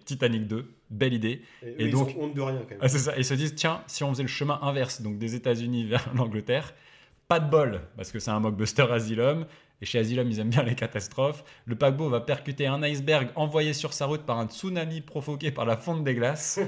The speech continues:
Speaker 2: <laughs>
Speaker 1: avant de subir la charge d'un autre tsunami.
Speaker 2: Ça se passe à quelle époque, du coup, en deux mille douze ?
Speaker 1: Ça, euh, en deux mille douze. Donc, c'est, on doit cette idée de génie à Shane Van Dyke,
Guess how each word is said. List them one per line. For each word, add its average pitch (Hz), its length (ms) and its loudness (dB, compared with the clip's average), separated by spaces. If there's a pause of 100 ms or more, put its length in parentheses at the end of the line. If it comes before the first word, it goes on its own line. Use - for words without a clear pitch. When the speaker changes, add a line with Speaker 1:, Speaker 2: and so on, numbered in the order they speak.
Speaker 2:
<laughs> 143 180 -8
Speaker 1:
avant 135 240 6
de 131 60 2
subir 156 500 0
la 127 140 2
charge 123 260 0
d'un 117 280 4
autre 214 400 6
tsunami. 120 440 -2 (480)
Speaker 2:
Ça - 140 -12
se 131 80 -10
passe 160 120 -8
à 151 60 -6
quelle 156 160 -6
époque, 196 240 -8
du - 80 -18
coup, - 140 -14
en 156 80 -8
deux 135 80 -4
mille - 20 -4
douze ? - 80 -6
Speaker 1:
Ça, 143 60 0
euh, 135 140 2
en 131 120 8
deux 147 80 4
mille 165 140 2
douze. 123 260 -2 (140)
Donc, 110 220 -4
c'est, 104 460 -2 (300)
on 120 120 0
doit 139 420 2
cette 131 180 -4
idée 127 160 -2
de 113 60 0
génie 131 300 -2
à 101 520 0
Shane 151 380 0
Van 131 140 0
Dyke, 127 520 -2